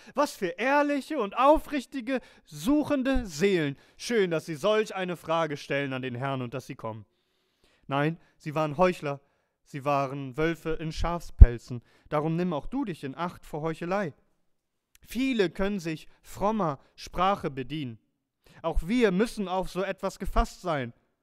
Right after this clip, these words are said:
auch unter sogenannten Christen. Es heißt in zweiter Korinther Kapitel elf ab Vers dreizehn, „Denn solche sind falsche Apostel, betrügerische Arbeiter, die die Gestalt von Aposteln Christi annehmen. Und kein Wunder,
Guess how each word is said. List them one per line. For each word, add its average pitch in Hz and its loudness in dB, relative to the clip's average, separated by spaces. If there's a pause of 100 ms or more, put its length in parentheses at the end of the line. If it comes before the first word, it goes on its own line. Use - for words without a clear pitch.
(140)
auch 185 2
unter 202 0
sogenannten 170 0
Christen. - -8 (340)
Es 156 -4
heißt 220 0
in 185 0
zweiter 202 0
Korinther 196 -4
Kapitel - -2
elf 185 0 (180)
ab 170 -8
Vers 170 -8
dreizehn, 170 -2 (300)
„Denn 156 -2
solche 202 0
sind 196 -4
falsche 226 -2
Apostel, 143 -2 (320)
betrügerische 214 4
Arbeiter, 156 0 (260)
die 208 -4
die 185 -6
Gestalt 226 4
von 202 -4
Aposteln 208 -4
Christi 202 -10
annehmen. 185 0 (260)
Und 180 -6
kein 165 -2
Wunder, 208 2